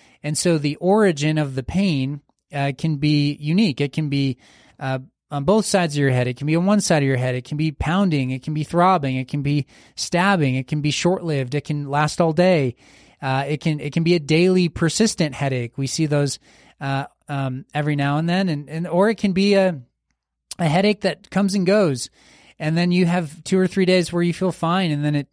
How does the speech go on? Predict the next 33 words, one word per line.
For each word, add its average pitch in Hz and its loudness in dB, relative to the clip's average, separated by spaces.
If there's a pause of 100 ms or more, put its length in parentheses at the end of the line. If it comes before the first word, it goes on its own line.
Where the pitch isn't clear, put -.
comes 165 -2
back 160 -4
on 160 -2
and 139 -2
it's 135 -8
debilitating. 131 -4 (500)
And 151 -2
so 170 2
there's 165 2
all 226 4
different 240 0
types 160 -2
of 170 -2
presentations 160 0
of 131 -6
pain. 180 2 (360)
And 156 -4
so 175 4
when 160 0
people 190 0
feel 165 0
like 147 0 (120)
their 160 2
presentation 143 -2
isn't 143 -4
exactly 143 0
matched 139 -2
by 143 -2
the 135 -4
person 139 -4
next 214 0
to 143 0
them, 131 -2